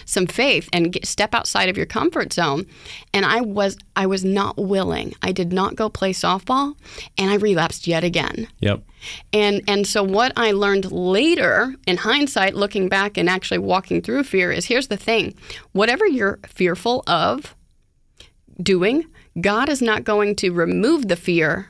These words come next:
Speaker 1: so then you can go do it. So if you're waiting on the fear to be removed first so then you can go do the thing you're scared of doing, that's not the way that it works, and it'll never happen
Speaker 2: But
Speaker 1: that
Speaker 2: we're
Speaker 1: way.
Speaker 2: talking prior to working steps and getting connected to a power.
Speaker 1: I had to be willing to go to these meetings despite people staring at me.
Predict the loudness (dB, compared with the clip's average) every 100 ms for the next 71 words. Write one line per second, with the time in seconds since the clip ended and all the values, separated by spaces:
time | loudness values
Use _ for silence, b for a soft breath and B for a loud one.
0 | -6 -2 0 2 2 0 0 0 0 0
1 | 2 2 0 0 0 2 0 2 2 2
2 | 2 2 0 -2 -2 -2 -2 -2 -2 0
3 | 2 2 2 0 -2 0 2 2 0 0
4 | 2 2 0 0 0 2 0 0 0 -2
5 | 0 0 0 0 0 0 0 0 0 0
6 | 0 0 0 -2 -2 0 0 0 0 0
7 | 0 -2 -2 -2 0 0 0 -2 -2 2
8 | 2 4 2 2 2 2 2 0 0 0
9 | 2 2 2 0 0 2 2 4 4 4
10 | 2 2 2 2 0 0 0 0 0 2
11 | 2 2 0 0 0 -2 -4 0 0 0
12 | 0 0 0 0 2 2 0 0 0 0
13 | 0 -2 0 0 0 -2 -2 0 0 -2
14 | -2 -6 -2 -2 -2 -2 -4 -2 0 2
15 | 0 -2 -6 -8